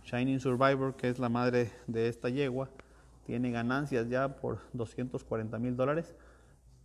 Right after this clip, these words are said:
Y también habrá embriones disponibles de esta yegua. Si usted quisiera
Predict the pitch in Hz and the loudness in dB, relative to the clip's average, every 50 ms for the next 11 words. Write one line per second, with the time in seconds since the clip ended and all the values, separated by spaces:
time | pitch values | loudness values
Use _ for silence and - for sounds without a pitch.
0 | - - - - 135 120 117 113 - 113 110 110 120 131 135 139 127 120 120 123 | -20 -20 -16 -10 -8 -8 -8 -6 -6 -4 -4 -2 0 0 0 0 0 2 2 4
1 | 123 131 131 120 123 123 113 113 113 123 131 143 151 151 139 135 135 - - - | 4 2 2 0 -4 -4 -4 -2 0 0 0 2 2 0 -2 -2 -4 -6 -18 -20
2 | - - 127 113 117 110 - - - 117 120 135 143 143 127 127 127 123 - - | -12 -10 -6 -6 -6 -6 -6 -6 -4 -2 0 0 0 0 0 -2 -2 -4 -6 -12
3 | 131 113 110 113 117 117 - - 131 131 147 160 160 143 139 139 135 - - - | -8 -4 -2 -2 -2 -2 -2 -4 -2 0 0 0 0 2 0 -2 -4 -8 -20 -20
4 | - - - - - - - - - - 110 104 - - - 117 117 120 120 120 | -20 -20 -20 -20 -20 -20 -20 -20 -10 -10 -10 -10 -8 -2 2 4 4 6 4 4
5 | 117 110 - - - - - - - 113 110 - - 123 117 120 120 120 117 110 | 0 -4 -10 -18 -20 -20 -20 -14 -10 -10 -10 -6 -2 0 2 2 4 4 2 2
6 | 104 107 - | 0 -4 -8